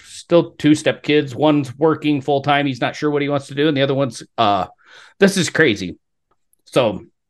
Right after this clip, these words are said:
Colton, who's across the hall here, uh,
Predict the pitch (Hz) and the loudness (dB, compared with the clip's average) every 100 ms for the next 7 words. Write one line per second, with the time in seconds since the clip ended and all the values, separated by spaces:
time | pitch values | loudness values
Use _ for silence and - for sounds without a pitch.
0 | _ _ _ _ 151 113 95 120 104 90 | _ _ _ _ 2 2 0 -4 -4 -6
1 | - 127 127 - - - 117 113 98 110 | -2 -2 -2 -6 -8 -2 2 2 2 0
2 | 120 - _ _ _ _ _ _ _ 113 | -2 -6 _ _ _ _ _ _ _ 0
3 | 104 92 | 2 0